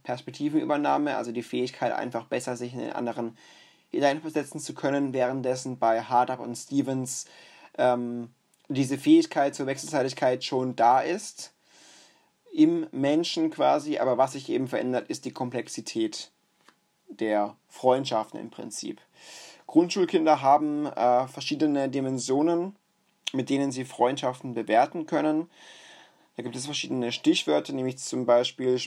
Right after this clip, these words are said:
Bestätigung und Fürsorge, Konfliktlösung, Streit und Enttäuschung, Hilfe und Anleitung, Kameradschaft und Freizeit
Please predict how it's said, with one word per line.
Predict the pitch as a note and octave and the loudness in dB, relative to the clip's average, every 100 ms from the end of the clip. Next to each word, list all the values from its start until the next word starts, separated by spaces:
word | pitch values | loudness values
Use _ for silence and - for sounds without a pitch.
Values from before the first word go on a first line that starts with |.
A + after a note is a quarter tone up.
| - | -4
Bestätigung | C3+ - C3+ C3+ B2+ C3+ | -4 0 0 0 -2 -4
und | G#2 A#2+ | -4 -8
Fürsorge, | - D3+ F3+ D#3 D3+ D3+ D3+ D3 C#3+ | 2 6 6 4 6 6 6 0 -2
Konfliktlösung, | C#3+ B2+ A#2+ - C3+ D#3 D#3 - C3+ C3+ B2+ C3 C3+ C3+ | -4 -8 -8 -4 2 2 2 -2 0 2 0 -2 -2 -4
Streit | - - A#2 B2+ | -6 0 2 2
und | A#2+ A#2 | -2 -10
Enttäuschung, | A#2 A#2+ C3+ C3 C#3+ C3+ C3+ C3+ - - _ | -8 -4 0 0 0 -2 -4 -6 -10 -20 _
Hilfe | - G3 - E3 | 6 6 6 0
und | D3 | 0
Anleitung, | - D#3 D#3 D3+ D#3+ D3+ D#3 | 0 2 4 4 2 -6 -4
Kameradschaft | D3+ B2 A2+ B2 C#3+ - C3 C3+ | 0 0 4 4 2 0 -4 -4
und | A#2 A#2+ | -10 -10
Freizeit | - A#2+ B2 B2+ B2 A#2+ A#2+ | -4 0 2 0 -2 0 -2